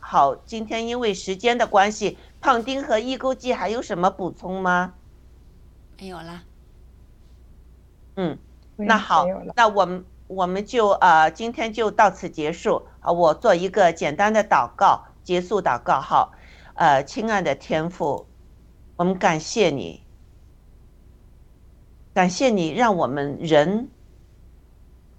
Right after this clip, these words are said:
Speaker 1: 在内心里面有这个渴望。我们自从和你分离了，我们这个活在这个诅咒的，呃，地上，我们内心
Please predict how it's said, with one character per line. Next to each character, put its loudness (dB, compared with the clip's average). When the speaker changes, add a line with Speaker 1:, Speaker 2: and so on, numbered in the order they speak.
Speaker 1:
在 2
内 4
心 0
里 2
面 2
有 2
这 -2
个 -4
渴 2
望。 2
我 4
们 2
自 -4
从 -4
和 4
你 0
分 0
离 0
了， -2
我 4
们 0
这 -2
个 2
活 4
在 4
这 -4
个 -2
诅 -6
咒 -2
的， 0
呃， 4
地 -6
上， -8
我 2
们 2
内 2
心 -4